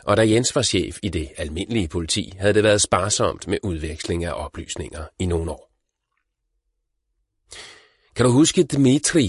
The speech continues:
den russiske mafias kontaktmand hos os?" spurgte svenskeren, mens de stod og så over mod Nyhavn. Pling! Så spjættede det hele på ham, og han vendte ansigtet bort fra Göran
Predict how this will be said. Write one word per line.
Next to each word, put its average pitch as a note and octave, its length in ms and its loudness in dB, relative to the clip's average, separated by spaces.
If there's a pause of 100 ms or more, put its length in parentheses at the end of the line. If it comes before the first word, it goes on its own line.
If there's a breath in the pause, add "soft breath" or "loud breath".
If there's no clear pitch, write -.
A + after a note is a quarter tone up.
(160)
den F2+ 200 -4
russiske G#2 400 0
mafias F#2+ 500 2
kontaktmand G2 600 -2
hos G2 160 -2
os?" G2 340 0 (580)
spurgte - 280 -6
svenskeren, C#2+ 480 -6
mens - 180 -12
de F2 140 -8
stod F2+ 180 -6
og D#2+ 120 -8
så - 100 -2
over B1+ 320 -4
mod D#2+ 180 -8
Nyhavn. D#2+ 460 -10 (1500 soft breath)
Pling! A#2+ 500 2 (340)
Så - 160 0
spjættede G#2 440 0
det G#2+ 100 0
hele D#2+ 200 -6
på D2+ 180 -8
ham, D2+ 160 -12 (240 soft breath)
og F2+ 100 0
han F#2 140 2
vendte G2 200 4
ansigtet F2 480 -4 (100)
bort E2 260 -4
fra - 200 -10
Göran F2+ 460 -4